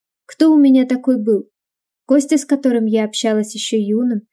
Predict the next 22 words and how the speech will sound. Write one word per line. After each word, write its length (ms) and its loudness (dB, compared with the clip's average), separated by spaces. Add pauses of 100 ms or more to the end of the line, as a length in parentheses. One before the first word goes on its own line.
(120)
только 260 -2
пошедшим 580 -4
в 100 -12
печать 440 -6
автором. 440 -10 (600)
Элька, 400 2
которая 480 -2
видела 380 0
мои 300 -2
тексты, 560 -4 (280)
когда 280 0
их 300 -6
было 180 0
еще 380 0
опасно 440 -6
людям 320 2
показывать. 640 -16 (400)
И 120 -12
вот 180 -10
их 180 -16
нет. 200 -20 (560)
Предали. 460 0